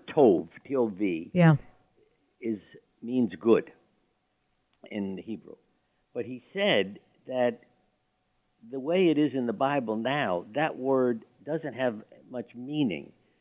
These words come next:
Speaker 1: because we use the word good to, you know, describe food, weather, everything.
Speaker 2: Right.
Speaker 1: Um, and so it doesn't carry that significance. He said it would be far better if the word were interpreted as complete. And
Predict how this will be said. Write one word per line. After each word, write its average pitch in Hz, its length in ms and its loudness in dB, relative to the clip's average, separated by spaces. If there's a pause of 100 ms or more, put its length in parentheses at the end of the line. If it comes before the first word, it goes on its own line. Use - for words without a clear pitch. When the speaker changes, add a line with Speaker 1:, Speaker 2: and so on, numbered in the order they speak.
(160)
Speaker 1:
because 127 280 -6
we 120 140 -4
use 139 320 4
the 123 80 2
word 107 300 2
good 90 400 2
to, 98 180 -6
you 156 120 -10
know, 92 140 -2
describe 98 540 0
food, 117 320 4
weather, 104 360 2
everything. 104 540 0 (120)
Speaker 2:
Right. 156 260 2 (160)
Speaker 1:
Um, 101 380 -2 (240)
and 117 380 -6 (380)
so 120 160 -6
it 120 140 -6
doesn't 143 400 -4
carry 127 300 -2
that 104 240 0 (400)
significance. 120 640 -12
He 104 200 -18
said 127 180 -4
it 120 40 0
would 117 160 -2 (180)
be 113 220 -12
far 165 200 -2
better 107 460 0 (380)
if - 200 -12
the 113 80 -4
word 123 580 4
were 110 200 -4 (300)
interpreted 113 680 -10
as 104 120 -4 (160)
complete. 101 760 -8 (1040)
And 117 120 -12